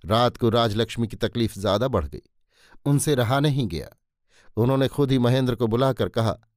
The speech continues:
"महेंद्र, बिहारी को देखने की मेरी बड़ी इच्छा है, बहुत दिनों से वो आया नहीं है।" आशा सिरहाने के पास बैठी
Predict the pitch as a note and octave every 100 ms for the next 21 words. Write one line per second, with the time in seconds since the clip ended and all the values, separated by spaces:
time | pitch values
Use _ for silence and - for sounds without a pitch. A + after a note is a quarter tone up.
0 | _ _ _ - G2+ A2+ B2+ - _ _
1 | _ - A#2 B2+ C3+ C3+ C3 C#3+ C3+ C3+
2 | B2 B2 B2 A#2+ B2 C3 - F3+ - -
3 | _ _ _ _ _ _ C#3+ B2+ D3 D3
4 | D#3+ - E3 C3 F#2 D#3+ G3 G#2+ E2+ C#2+
5 | _ _ _ _ _ _ _ _ _ _
6 | _ - B2 A#2 A#2+ A#2+ A#2 A#2+ A#2+ A2+
7 | A2+ A2+ G2 A#2+ A#2 B2